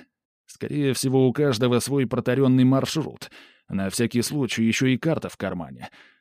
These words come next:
Лично я так и поступил бы. Но сейчас придётся без карты, чисто по памяти. Я уверенно повернул направо. Мои бойцы уже были рядом со мной и пошли следом.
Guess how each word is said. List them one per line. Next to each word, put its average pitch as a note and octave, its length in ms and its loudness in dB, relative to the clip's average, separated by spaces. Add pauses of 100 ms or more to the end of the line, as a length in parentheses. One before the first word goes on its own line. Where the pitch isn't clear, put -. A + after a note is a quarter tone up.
Лично - 340 -4
я C#3 220 2
так C3 180 0
и C3+ 60 -2
поступил B2+ 560 -2
бы. - 180 -16 (340)
Но A#2 260 0
сейчас C3+ 420 -2
придётся C3+ 440 0
без C#3 200 -2
карты, - 420 -10 (140)
чисто C3 340 -4
по B2+ 160 -4
памяти. - 540 -14 (760)
Я B2+ 180 0
уверенно C#3 460 4
повернул C3 460 2
направо. C3+ 680 -2
Мои G2+ 240 -6
бойцы A2 400 -2
уже A#2 300 2
были A2 180 2
рядом G#2+ 320 2
со A2+ 160 -2
мной A#2+ 240 4
и F#2 40 -2
пошли G#2 360 -4
следом. C2+ 500 -12